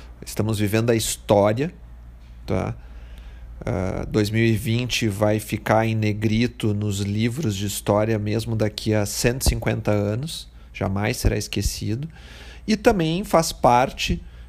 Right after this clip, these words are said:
desse capítulo, ou digamos, estamos entrando num novo capítulo,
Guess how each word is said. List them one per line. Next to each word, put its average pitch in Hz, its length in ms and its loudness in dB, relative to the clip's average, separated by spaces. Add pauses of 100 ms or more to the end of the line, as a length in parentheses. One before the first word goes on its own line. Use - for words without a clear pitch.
(140)
desse 113 420 0
capítulo, 135 720 -2 (160)
ou 104 220 2
digamos, 110 720 0
estamos 117 400 -2
entrando 113 380 0
num 113 200 0
novo 131 360 4
capítulo, 117 640 0